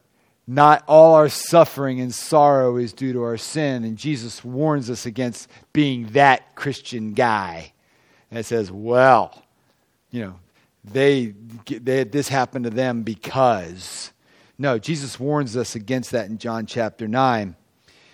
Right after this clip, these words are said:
But, but let's also be honest. <laughs> Much of our suffering can be because we're not walking with the Lord as we know we should.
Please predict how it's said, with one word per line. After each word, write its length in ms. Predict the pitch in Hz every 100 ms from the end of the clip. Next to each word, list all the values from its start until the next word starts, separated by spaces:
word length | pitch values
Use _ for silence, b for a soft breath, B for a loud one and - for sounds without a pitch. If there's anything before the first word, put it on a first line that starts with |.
| b b b b b
But, 320 | - 147 135 135
but 180 | 156
let's 220 | 156 170 -
also 360 | 160 160 151
be 180 | 135 127
honest. 680 | 127 135 117 98 - - - - B B B B _ _ _
<laughs> 760 | _ _ _ _ _ _ _
Much 260 | 107 143 -
of 80 | 127
our 120 | 120
suffering 560 | - 139 135 123 123 113
can 480 | - 139 139 120
be 360 | 107 131 131 107
because 1120 | 107 107 - 123 131 104 98 101 98 - - 120
we're 220 | 120 117 110
not 380 | 113 110 107 - -
walking 480 | 113 110 107 123
with 100 | 113
the 80 | 104
Lord 300 | 104 110 113
as 160 | 117 104
we 120 | 131
know 120 | 131
we 120 | 131
should. 320 | 131 - 131